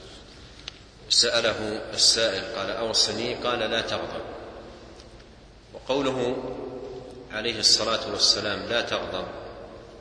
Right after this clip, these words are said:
هذا فيه معالجة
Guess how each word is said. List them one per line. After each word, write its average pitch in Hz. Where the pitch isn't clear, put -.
هذا 123
فيه 107
معالجة 127